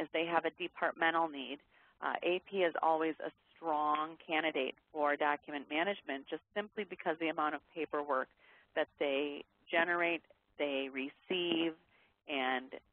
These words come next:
that they have to match and store. Uh, a natural progression is, is human resources, same thing. They're just generating a ton of paperwork in hi-, in new hires and performance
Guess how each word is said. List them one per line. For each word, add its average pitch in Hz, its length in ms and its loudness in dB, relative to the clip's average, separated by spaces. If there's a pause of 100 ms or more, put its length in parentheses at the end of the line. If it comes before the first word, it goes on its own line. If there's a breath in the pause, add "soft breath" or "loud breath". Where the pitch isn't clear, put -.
(140)
that 147 220 2
they 139 440 0
have 151 200 2 (180)
to 147 120 -10 (120)
match 147 380 4 (260)
and 139 160 -6 (200)
store. 123 420 -2 (760 soft breath)
Uh, 165 140 -2 (260)
a 165 80 2
natural 170 440 2
progression 156 640 2 (120)
is, 147 320 0 (320)
is 151 260 0 (140)
human 170 240 -2
resources, 143 720 -2 (100)
same 147 200 -2 (100)
thing. 147 220 -2
They're 135 140 -6
just 143 240 -14
generating 147 580 2
a 151 100 0 (160)
ton 165 160 2
of 156 80 -2 (100)
paperwork 151 600 0 (480 soft breath)
in 139 380 -2 (120)
hi-, - 300 -4
in 151 140 -10
new 170 180 -2
hires 147 520 -2
and 139 160 -10
performance 170 640 0